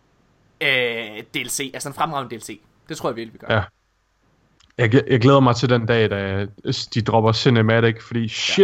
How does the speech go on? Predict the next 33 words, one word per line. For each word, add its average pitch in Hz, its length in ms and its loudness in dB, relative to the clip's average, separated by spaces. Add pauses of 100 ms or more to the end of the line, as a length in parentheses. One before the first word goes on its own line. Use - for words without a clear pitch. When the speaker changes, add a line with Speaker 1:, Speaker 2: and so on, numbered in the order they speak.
Speaker 1:
Ja. - 180 -6
Speaker 2:
den 113 100 0
var 98 260 -2
nice 107 160 -4
til 113 100 -6
Curse 110 320 -2
of 107 60 -6
Osiris, 107 440 0
Speaker 1:
Ja. 107 120 -8
Speaker 2:
den 107 160 -2
der 101 420 -2 (100)
launch. 110 500 0 (140)
Uh. 349 160 6 (760)
Speaker 1:
Hvad 156 220 4
hedder 151 260 0
det, 139 360 -2 (120)
øhm, 123 480 -10
okay, - 280 -2
lad 165 100 0
os 180 60 2
så 214 100 0
videre 233 260 -4
til 247 140 -10
en 202 160 -8
anden 254 280 -6
nyhed. 226 320 -8
Den 240 160 -6
har 220 80 -10
ikke, - 260 -12 (840)
den 190 100 -6
har 202 100 -2
ikke 220 140 -6 (200)
direkte 190 500 0